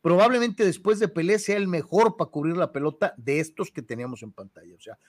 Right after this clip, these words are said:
eh, eh, eh, que era casi imposible arrebatársela. O sea, eh, sí, sí, sí. Llegamos a la gustada sección, a la que usted espera con ansias, a la que todos los días dice,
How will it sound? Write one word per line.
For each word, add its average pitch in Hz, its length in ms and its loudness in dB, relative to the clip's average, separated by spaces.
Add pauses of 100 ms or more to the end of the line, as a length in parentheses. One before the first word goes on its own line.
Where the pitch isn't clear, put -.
(320)
eh, 131 160 -12
eh, 147 200 -6
eh, 135 520 -8
que 156 100 -2
era 175 100 0
casi 185 320 -6
imposible 175 800 -2
arrebatársela. 113 720 -6
O 110 60 -18
sea, 123 340 -6
eh, 117 300 -10
sí, - 260 -10 (240)
sí, 175 180 -8
sí. 190 220 -12 (1120)
Llegamos 277 560 4
a 190 140 4
la 185 160 6
gustada 226 680 2
sección, 131 540 -8
a 160 60 -2
la 180 160 2
que 185 60 -6
usted 247 200 -4
espera 233 400 0
con 175 180 -2
ansias, 139 640 -6
a 151 60 2
la 151 180 0
que 170 80 -8
todos 247 300 2
los 170 120 0
días 190 200 0
dice, 180 340 -6